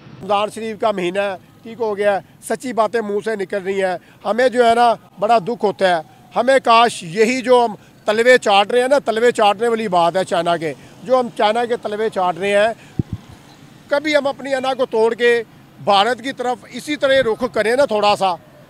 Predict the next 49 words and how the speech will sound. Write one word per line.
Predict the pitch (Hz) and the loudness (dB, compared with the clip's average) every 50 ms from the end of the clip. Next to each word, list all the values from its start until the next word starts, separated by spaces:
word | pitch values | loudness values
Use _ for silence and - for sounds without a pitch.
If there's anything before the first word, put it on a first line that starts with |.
| - - | -14 -8
और | 220 220 | -6 -4
अल्लाह | 226 233 262 269 269 | -4 2 2 2 2
करे | - 262 262 269 | 2 2 2 2
हमें | 254 240 247 262 262 262 | 2 2 4 4 4 4
वो, | 247 254 247 247 247 240 208 - - - - - | 4 4 4 4 4 2 0 -4 -8 -20 -8 -2
अ, | 208 208 220 | 0 2 2
नरेंद्र | 226 220 233 220 202 202 208 202 - 240 | 2 2 0 0 0 0 -2 0 -2 0
मोदी | 226 233 214 247 233 | 0 -2 -4 -4 -6
थोड़ी | 151 214 220 220 233 214 | -4 -2 -2 -2 -2 -2
सी | 180 240 | -2 -2
response | 226 226 - 175 180 190 202 220 196 | -2 -2 -2 -2 -4 -2 -2 -2 0
दे | 202 196 175 | 0 -2 -2
दे, | 170 180 175 151 - - - _ _ - - _ - - - - | 0 -2 -4 -4 -6 -10 -20 _ _ -20 -20 _ -20 -20 -12 -10
तो | 214 | -8
मेरे | 208 202 220 233 262 254 | -2 0 2 4 4 4
ख्याल | - 233 233 233 233 233 | 4 4 4 4 4 4
में | 233 240 233 | 4 2 4
हमारी | 220 202 196 190 208 233 | 4 4 2 2 2 2
अल्लाह | 220 208 208 214 | 0 0 0 0
के | 208 233 | 0 0
हुक्म | 220 180 214 208 196 | -2 -2 -2 -6 -4
से | 190 214 202 | -4 -4 -2
जो | 202 208 | 2 2
है | 196 | 2
ना | 208 220 214 - - - - - - | 4 2 0 0 -6 -20 -20 -6 -6
इकोनॉमी, | 190 - - 220 220 226 226 208 233 233 | -6 -2 2 2 2 2 0 -2 0 0
हमारी | 233 220 208 190 196 214 220 | 0 2 2 2 0 0 -2
मईशत, | 208 196 208 214 - - 247 247 240 - - - - - - | -2 -2 -2 -2 0 2 2 2 2 0 -8 -20 -20 -14 -10
हमारा | 185 185 190 190 196 214 226 | -2 2 2 4 4 4 2
जो | 214 220 220 | 2 0 -2
सिलसिला | - - 202 165 - 233 226 226 | -2 -4 -8 -8 -4 0 0 2
है | 226 | 2
ना | 233 240 233 196 - - _ - | 4 2 0 0 -6 -18 _ -2
वो | 233 | -2
काफ़ी | 220 - 226 220 185 220 247 | 0 0 0 0 0 -2 -6
develop | 180 196 202 190 202 208 202 | -2 0 0 2 2 0 0
हो | 208 170 | 0 -4
जाएगा। | 151 165 165 165 165 | -2 -2 -2 -2 -2
क्यों | 160 - 277 294 302 - - - - - _ _ - | -4 -2 -4 -4 -4 -4 -8 -16 -20 -20 _ _ -2
कि | 247 | 0
अब | 262 254 233 208 202 220 208 | 2 2 2 0 -2 -4 -2
वो | 247 247 - 220 233 220 226 233 | -2 -2 -2 -2 -6 -6 -6 -4
नरेंद्र | 226 233 226 226 269 277 | -2 -2 0 0 0 0
मोदी | 262 262 262 226 285 | 0 -2 -2 -2 2
को | 277 285 269 | 6 6 6
हमारी | 247 240 240 262 254 | 6 6 2 2 0
ज़रूरत | 202 254 262 240 269 | -2 -4 -6 -2 0
नहीं | 294 320 320 294 | 0 2 2 2
है, | 240 170 127 | 2 0 -2